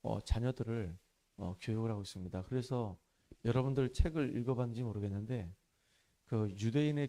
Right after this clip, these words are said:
교육, 뭐, 이런 내용들의 책들이 상당히 많이 있습니다.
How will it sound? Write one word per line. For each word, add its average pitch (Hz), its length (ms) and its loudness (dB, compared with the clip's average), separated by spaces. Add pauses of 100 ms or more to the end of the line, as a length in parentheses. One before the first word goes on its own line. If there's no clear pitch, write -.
교육, 117 360 2 (440)
뭐, 104 240 -6
이런 156 260 2
내용들의 110 600 -2
책들이 139 580 -4
상당히 160 480 -2
많이 98 300 -2
있습니다. 90 560 -10